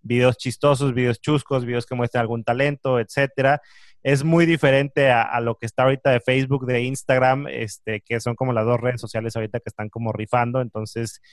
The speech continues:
se siente como algo muy fresco, como algo muy nuevo, no se siente como, como algo de, de lo mismo, ¿no? De siempre.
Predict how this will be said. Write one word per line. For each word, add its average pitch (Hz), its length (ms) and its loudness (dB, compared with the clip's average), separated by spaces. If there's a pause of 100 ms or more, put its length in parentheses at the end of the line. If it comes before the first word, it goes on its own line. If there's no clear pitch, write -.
(100)
se 123 160 -4
siente 143 280 0
como 123 200 0
algo 127 160 0
muy 131 180 -4
fresco, 151 400 0
como 123 160 -6
algo 120 180 -4
muy 123 160 -4
nuevo, 143 380 4
no 135 80 -2
se 123 140 -6
siente 127 260 -4
como, 110 380 -8
como 107 240 -4
algo 113 180 0
de, 113 240 0
de 113 140 -4
lo 113 160 -2
mismo, 135 420 -2
¿no? 123 160 -2
De 120 100 -2
siempre. 131 560 -4